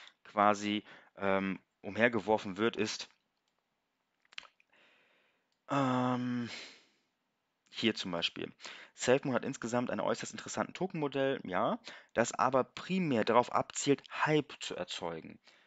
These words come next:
Das ist so für mich eine Aussage, das darauf abzielt, Hype zu erzeugen?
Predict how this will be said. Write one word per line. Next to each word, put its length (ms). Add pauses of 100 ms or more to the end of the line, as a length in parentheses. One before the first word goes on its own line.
(1300)
Das 240
ist 140
so 80
für 120
mich 300 (560)
eine 200
Aussage, 1080 (1200)
das 180
darauf 340
abzielt, 960
Hype 260
zu 100
erzeugen? 680